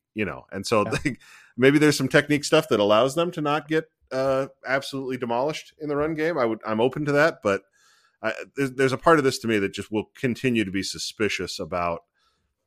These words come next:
Speaker 1: Elliott specifically ever being the player that they seem to wanna think he is every offseason.
Speaker 2: They like him somehow. I mean, he's gonna have another chance unless they, it's not to say they're not turning over every personnel stone here at this point. They're, they're certainly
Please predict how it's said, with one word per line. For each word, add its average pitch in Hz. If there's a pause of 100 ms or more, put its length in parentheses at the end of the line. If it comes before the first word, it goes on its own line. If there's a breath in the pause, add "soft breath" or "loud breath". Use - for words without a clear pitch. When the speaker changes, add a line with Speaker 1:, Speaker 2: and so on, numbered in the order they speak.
(500)
Speaker 1:
Elliott 117
specifically 98
ever 95
being 92
the 87
player 92
that 87 (140)
they 85
seem 101
to 92
wanna 87
think 95
he 85
is 78
every 76
offseason. - (920)
Speaker 2:
They 143
like 185
him 165
somehow. 147
I 135
mean, 143
he's 135
gonna 151
have 170
another 160
chance 151
unless 147
they, 190 (540 soft breath)
it's 233
not 226
to 190
say 180
they're 156
not 156
turning 170
over 143
every 143
personnel 135
stone 135
here 117
at 110
this 113
point. 120
They're, 120
they're 123
certainly 135